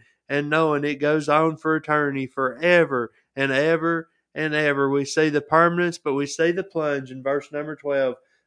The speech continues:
"There are the workers of iniquity fallen. They are cast down and shall not be able to rise." David is so sure of God's judgments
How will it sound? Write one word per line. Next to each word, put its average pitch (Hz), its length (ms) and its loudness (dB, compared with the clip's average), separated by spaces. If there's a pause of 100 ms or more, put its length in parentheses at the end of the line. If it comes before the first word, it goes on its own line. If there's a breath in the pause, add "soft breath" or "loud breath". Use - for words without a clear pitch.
"There 143 160 4
are 151 180 2
the 139 120 -2
workers 151 440 -2
of 131 80 -10
iniquity 147 480 -4
fallen. 160 480 -2
They 147 140 2
are 139 100 0
cast 156 400 -4
down 160 300 -2
and 139 100 -10
shall 151 260 0
not 165 360 2 (360 soft breath)
be 151 200 4
able 160 320 6
to 165 80 4
rise." 143 420 6
David 151 360 2
is 147 240 -2 (280 soft breath)
so 196 360 6
sure 190 360 6
of 131 140 -2
God's 143 320 2
judgments 131 680 -4